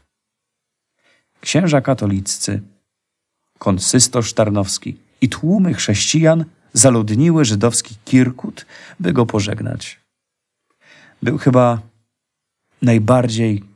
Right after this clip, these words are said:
kontrowersyjną postacią Tarnowa tamtych czasów. W tysiąc dziewięćset trzynastym roku radny Franciszek Szatko, delegat z Grabówki, katolik,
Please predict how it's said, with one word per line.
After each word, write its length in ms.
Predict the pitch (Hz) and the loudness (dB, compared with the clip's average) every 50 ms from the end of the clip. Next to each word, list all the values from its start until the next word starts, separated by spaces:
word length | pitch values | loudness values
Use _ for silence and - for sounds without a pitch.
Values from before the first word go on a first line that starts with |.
| _ _ - | _ _ -6
kontrowersyjną 1000 | - - 135 117 104 113 110 98 104 101 - - - - 110 101 98 98 95 92 | -2 -2 -2 0 0 0 0 0 0 0 0 2 2 4 4 4 4 2 2 0
postacią 540 | 98 - 110 107 - - - 104 - 113 107 | -2 -6 -6 -6 -6 -6 -6 -6 -6 -8 -8
Tarnowa 480 | 107 110 107 110 107 107 107 110 107 107 - _ _ - | -6 -6 -4 -4 -4 -2 -2 -2 -2 -4 -6 _ _ -8
tamtych 360 | - 101 104 107 123 110 - | -6 -6 -6 -6 -8 -8 -8
czasów. 560 | - - - - - - - - - - _ _ _ _ _ _ _ _ _ _ _ _ _ _ _ _ _ _ _ _ _ _ _ - - - - - - - - - - _ - | -8 -8 -6 -8 -10 -12 -14 -20 -20 -20 _ _ _ _ _ _ _ _ _ _ _ _ _ _ _ _ _ _ _ _ _ _ _ -20 -20 -20 -20 -20 -20 -20 -20 -20 -20 _ -4
W 60 | - | 0
tysiąc 380 | - 131 120 - 131 127 110 | 2 2 4 4 4 2 2
dziewięćset 800 | 101 107 107 160 196 190 202 180 147 - - - 143 117 - - | 0 0 0 0 2 2 2 0 2 2 4 2 2 0 -2 -4
trzynastym 600 | - - - - 110 113 143 175 - - 160 131 | -4 -2 0 2 2 2 2 2 0 -2 -2 0
roku 420 | 107 113 113 107 - - 135 165 156 - _ _ _ _ _ _ - | 2 0 0 0 -2 -4 -4 -4 -6 -10 _ _ _ _ _ _ -2
radny 400 | 120 117 160 202 208 254 240 214 | 2 2 2 2 0 -2 -2 -2
Franciszek 600 | - 180 165 143 127 - 135 123 - 117 104 - | -2 0 0 0 0 0 -2 -2 -2 -2 -2 -2
Szatko, 580 | - - 156 165 156 - - - 117 117 120 120 110 - _ _ _ _ _ - | -2 0 0 -2 -2 -4 -6 -2 -2 0 -2 -2 -6 -10 _ _ _ _ _ -10
delegat 560 | 120 107 117 113 113 127 127 110 107 98 95 | -2 0 2 2 4 2 0 0 -2 -2 -4
z 60 | - - | -6 -8
Grabówki, 640 | - - 104 95 - 101 101 - - - - - - _ _ _ _ _ _ _ _ _ _ | -6 -4 -4 -4 -4 -6 -10 -10 -10 -10 -10 -10 -10 _ _ _ _ _ _ _ _ _ _
katolik, 600 | - - - - - 110 110 - - - - | -20 -18 -12 -8 -6 -6 -6 -6 -8 -12 -20